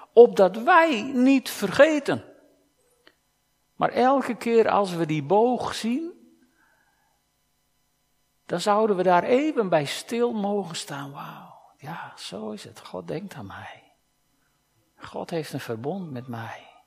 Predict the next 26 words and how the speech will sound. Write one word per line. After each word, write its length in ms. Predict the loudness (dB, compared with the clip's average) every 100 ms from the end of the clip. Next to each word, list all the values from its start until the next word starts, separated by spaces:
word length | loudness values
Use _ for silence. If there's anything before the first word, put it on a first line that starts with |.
| _ _ _ _ _ _ _ _
God 320 | -8 -6 -4
heeft 300 | -4 -6 -2
beloofd 760 | 0 0 0 -4 -8 -14 -20 -20 _ _ _ _ _ _ _ _
dat 180 | -10 -6
niets 360 | -4 -4 -6
uit 180 | -8 -8
zijn 240 | -6 -4 -2
hand 240 | -4 -6
zal 180 | -8 -12
vallen, 400 | -4 -4 -2 -2
dat 140 | -4
ik 480 | -4 -10 -16 -20 -12
niets 480 | -6 -4 -2 -4 -4
meer 280 | -4 -2 -2
verloren 500 | -4 -4 -2 -2 -4
zal 200 | -8 -10
gaan. 300 | -8 -10 -10
God 380 | -8 -6 -6 -6
heeft 460 | -4 -4 -6 -8
beloofd." 800 | -4 -2 -2 -6 -12 -20 -20 -20 _ _ _ _ _ _ _ _ _
En, 220 | -10 -6
en 140 | -2 -2
ik 120 | -2
hoop 340 | -2 -2 0
dat 180 | 0 0
je, 180 | -2 -4